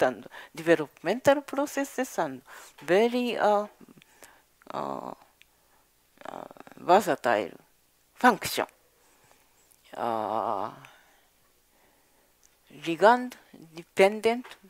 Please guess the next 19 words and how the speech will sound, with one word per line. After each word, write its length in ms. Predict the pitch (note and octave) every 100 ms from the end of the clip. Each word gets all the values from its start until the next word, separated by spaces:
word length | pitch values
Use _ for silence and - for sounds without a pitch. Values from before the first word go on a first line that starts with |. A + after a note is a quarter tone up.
| -
transcription. 840 | G#3+ F#3 F#3+ - F#3 F#3 - B2 - - - - -
For 220 | A3+ A3
example, 720 | A3+ A3 D4+ D4 - C4+ B3+
this, 340 | A3 B3+ -
uh, 220 | G#3 G3+ F#3 - - - - -
uh, 600 | - F3+ F#3 F3+ F3+ F3+
ligand 560 | F3+ G3+ C#4 C#4 F3 D#3
may 200 | D#3+ E3+
be 180 | E3 F3
a 60 | D3
toxic 540 | - F#3+ - - -
substance, 920 | - G#3+ E3+ C3+ - - B1+ - - - - - - _ -
and 220 | E3 F3
then 400 | D#3+ F#3 G3 G#2+ - _ - _ _ _ _
binding 760 | - D3 B3+ A#3 E3+ C#3 C#3+ C3+ -
to 240 | F3 E3
a 160 | D#3 F3 _ _ _ _ _ _ _ _ _ -
receptor, 880 | D3+ E3 F#3 A#3+ - - D3+ A2+ C2+ - _ _ _ _ _ _ _ _ _ _ _ _ _ _ C#3+ _ - -
uh, 360 | C#3 - C3+